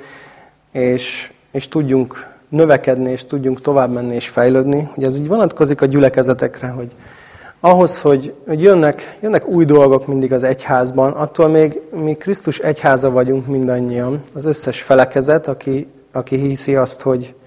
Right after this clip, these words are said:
Jézus Krisztus meghalt értünk, és ő hozta el a, a megbocsátást. Attól, hogy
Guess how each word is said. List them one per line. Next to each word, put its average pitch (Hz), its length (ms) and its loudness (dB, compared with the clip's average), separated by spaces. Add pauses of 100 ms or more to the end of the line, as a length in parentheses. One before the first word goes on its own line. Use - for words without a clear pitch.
(480)
Jézus 127 320 0
Krisztus - 420 -8
meghalt 131 500 -4
értünk, 135 480 -8
és 131 220 -8
ő 131 280 -6 (240)
hozta 139 340 -6
el 131 120 0
a, 127 200 -4 (140)
a 147 100 -12
megbocsátást. 135 1000 -2 (2250)
Attól, 175 500 4
hogy 147 400 2